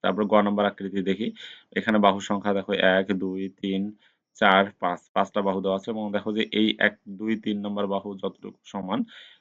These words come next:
এই দুইটা বাহু কিন্তু আসলে ততটুকু সমান নয়, মানে অর্থাৎ পাঁচটা বাহুই আমরা বলতে পারি এখানে সমান নয়। আর পাঁচটা বাহু সমান না থাকা মানে এটাকে আমরা হচ্ছে শুধুমাত্র, আহ, পঞ্চভুজ বলতে পারি, যেহেতু পাঁচটা বাহু আছে। এবার ঘ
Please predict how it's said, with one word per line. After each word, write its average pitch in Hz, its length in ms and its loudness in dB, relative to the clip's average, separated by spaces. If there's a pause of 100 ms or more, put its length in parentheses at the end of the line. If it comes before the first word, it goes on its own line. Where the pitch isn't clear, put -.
(120)
এই 104 120 6
দুইটা 104 220 4
বাহু 98 200 0
কিন্তু 101 200 -6
আসলে 104 200 -4
ততটুকু 104 500 -4
সমান 110 420 0
নয়, 85 180 -6 (500)
মানে 101 160 2
অর্থাৎ 107 300 0
পাঁচটা 107 320 0
বাহুই 110 240 0
আমরা 104 160 -4
বলতে 101 240 -10
পারি 98 140 -8
এখানে 101 280 -10 (100)
সমান 98 360 0
নয়। 82 160 -10 (380)
আর 95 140 -2
পাঁচটা 107 300 -2
বাহু 117 160 -4
সমান 110 300 0
না 107 120 -2
থাকা - 280 -12
মানে 107 220 -2
এটাকে 98 280 -2
আমরা 98 200 2
হচ্ছে 98 220 -2
শুধুমাত্র, 107 580 -6 (560)
আহ, 95 260 6
পঞ্চভুজ 110 520 -2
বলতে 95 240 -2
পারি, 95 180 -4
যেহেতু 104 340 -8 (160)
পাঁচটা 107 360 2
বাহু 95 260 -4
আছে। - 220 -8 (440)
এবার 104 200 2
ঘ - 100 -4